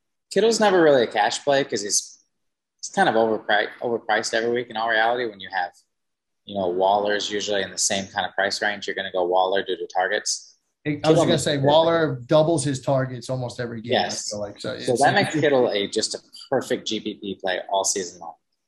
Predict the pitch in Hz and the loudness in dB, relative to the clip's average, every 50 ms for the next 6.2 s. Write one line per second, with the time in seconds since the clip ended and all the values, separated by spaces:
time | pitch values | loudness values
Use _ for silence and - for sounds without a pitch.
0 | _ _ _ _ - 107 92 98 98 98 123 117 107 95 85 - - - 110 110 | _ _ _ _ -12 -10 -8 -6 -6 -4 0 0 0 0 0 -4 -8 -8 -4 -2
1 | 117 117 113 - - 107 101 - - - 101 95 92 87 90 90 - _ _ _ | 0 0 0 0 0 0 0 0 0 0 2 2 0 0 -2 -4 -8 _ _ _
2 | 101 101 101 - 98 87 101 98 98 95 - 101 95 - - _ _ _ - 113 | -14 -14 -12 -14 -10 -4 -2 -2 -2 -2 -2 -2 -4 -4 -6 _ _ _ -6 -4
3 | 120 123 120 117 - - _ - 120 123 135 135 135 - 110 107 98 95 - - | -2 -2 -2 -4 -6 -10 _ -6 -4 -4 -4 -4 -4 -2 -4 -4 -4 -4 -8 -14
4 | _ _ _ _ _ _ _ _ _ _ _ _ _ _ _ _ _ - 98 92 | _ _ _ _ _ _ _ _ _ _ _ _ _ _ _ _ _ -8 -6 -6
5 | 87 87 85 85 85 _ - - - 101 - - 113 110 110 - - 104 98 90 | -6 -6 -8 -12 -10 _ -4 -4 -4 -4 -2 0 0 0 0 -2 -6 -6 -6 -6
6 | 90 90 - | -8 -8 -12